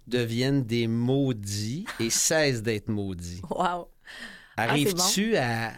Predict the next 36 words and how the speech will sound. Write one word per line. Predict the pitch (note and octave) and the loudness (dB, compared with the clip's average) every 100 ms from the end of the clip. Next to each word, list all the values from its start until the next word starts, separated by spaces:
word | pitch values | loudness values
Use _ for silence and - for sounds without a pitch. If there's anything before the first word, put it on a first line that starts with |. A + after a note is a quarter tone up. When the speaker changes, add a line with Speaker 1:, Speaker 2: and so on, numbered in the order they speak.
| - - | -10 -2
Speaker 1:
nommer | A#2 B2 C3+ B2+ C3 | 0 2 2 4 2
les | A#2+ A#2 | 2 -2
choses | - A2+ A2 G#2 F#2+ - | -2 -2 -2 -4 -8 -8
que | A2 | -6
tu | - - | -6 -6
vis | G2 G#2 G2+ | -4 -4 -6
qui | - - - | -10 -18 -16
te | - | -14
font | - - A2+ G#2 | -12 -6 -4 -4
vivre | F#2+ G#2+ G2+ G2 F#2+ | -4 -4 -4 -6 -8
justement | - G#2 G2+ G2+ | -6 -6 -6 -6
de | F#2+ | -6
l'angoisse | F#2+ F#2+ F#2 F#2 F#2 - | -6 -6 -6 -8 -10 -12
puis | G2 | -10
de | |
l'anxiété ? | F#2+ F#2+ - F#2+ - F#2+ - - - _ | -10 -10 -12 -12 -12 -12 -10 -12 -18 _
Speaker 2:
Oui. | G#3 A3 B3+ - - - _ _ _ | 0 2 2 0 -12 -20 _ _ _
C'est | - A#3 A#3+ | -4 0 2
juste | C4 D#4 | 2 2
que | C4+ | 2
des | A3+ G3 A3+ | 2 2 0
fois, | G3 - A3 A3+ C4 E4 - - | 0 -2 4 4 4 -2 -16 -8
je | - - | -4 0
pense | B3 B3 C4+ - | 2 4 2 0
que | B3 | 2
c-, | A3 - | 0 0
je, | F3 G#3 G#3 | 2 4 2
tu | - - - _ _ - | -2 -20 -20 _ _ -2
sais, | C#4 | 2
comme | C4+ A3+ | 4 6
là, | A#3 C4 | 6 6
dans | B3+ | 4
les | A#3 | 2
derniers | A3 A3+ A3 | 2 2 4
temps, | B3 C4+ | 2 2
je | - | 0